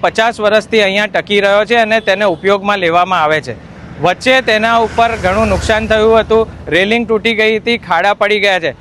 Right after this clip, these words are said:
બીજી તરફનો પણ જે અંકલેશ્વર તરફ જવા માટેનો સરદાર બ્રિજ છે તે પણ ઘણો જૂનો થઈ ગયો છે. આ ભાજપની તાનાશાહ સરકાર જે વિકાસના બંગડા ફૂટે છે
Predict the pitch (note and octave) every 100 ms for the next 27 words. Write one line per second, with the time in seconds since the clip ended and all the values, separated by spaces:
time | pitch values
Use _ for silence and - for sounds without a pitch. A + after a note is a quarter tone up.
0 | - - F#3+ G3+ B3 A#3 A#3 A3 A3+ A3
1 | A#3+ G3+ A3+ A3+ - - F3 F#3 A3+ A3
2 | A#3 A3 A3 G3+ G3+ G#3 F#3 F#3 G#3 G3+
3 | G3+ G#3+ G#3+ F3+ E3 G#3 F#3 G#3 G3+ A3+
4 | A#3 - - - G3+ G#3+ C4 A3+ G#3+ A#3
5 | B3+ F3+ F#3+ A3 A#3 G#3+ G#3+ F#3+ D#3 C#3
6 | - - - - - - F#3+ B3+ B3 F#3+
7 | F#3+ A#3 A3+ A#3+ A#3+ G#3 F#3+ A3 A3 A3+
8 | G3+ F#3+ A3+ A3 E3+ - - E3 A3+ G#3
9 | A#3+ B3 A#3 B3 B3 G3+ G3 A3 A#3+ G3+
10 | G3+ A#3+ B3 G#3